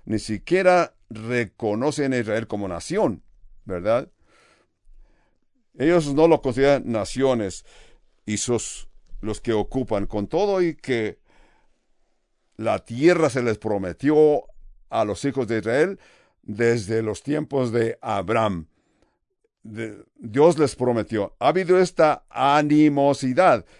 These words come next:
esta desconfianza con los hijos de Jacobo y los hijos de Esaú por muchas generaciones,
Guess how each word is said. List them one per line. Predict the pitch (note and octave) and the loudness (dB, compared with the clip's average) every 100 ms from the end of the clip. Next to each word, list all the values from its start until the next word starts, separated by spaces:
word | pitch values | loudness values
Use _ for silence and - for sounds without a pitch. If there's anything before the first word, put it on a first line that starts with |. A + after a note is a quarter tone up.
| _ _ | _ _
esta | B2 D3+ - D3+ C3+ | 0 0 2 2 2
desconfianza | A#2+ A#2+ - A2+ A2 C3+ D3+ D3+ C#3+ C3 B2+ - _ _ _ _ _ _ _ _ _ _ - - _ | 0 -4 -4 -4 -2 0 0 0 2 0 0 -8 _ _ _ _ _ _ _ _ _ _ -20 -20 _
con | - A#2 | -4 -2
los | A2 F3 | 0 2
hijos | F3+ D#3 | 4 4
de | C#3 | 4
Jacobo | D3+ - B2 A#2+ A#2 A2+ - - | 4 4 4 4 2 0 -2 -8
y | G#2 | -4
los | G2 B2 | -4 -4
hijos | B2 A2+ F#2+ | -4 -2 -2
de | G2 - | -4 -4
Esaú | A2 - G#2 C#3+ - | -4 0 0 0 0
por | G2+ F#2+ | -2 -2
muchas | F3 G#3 E3 - | -4 0 -2 0
generaciones, | C#3+ C3+ A2+ - G2+ F#2 F2+ | -2 0 -4 -4 -6 -6 -8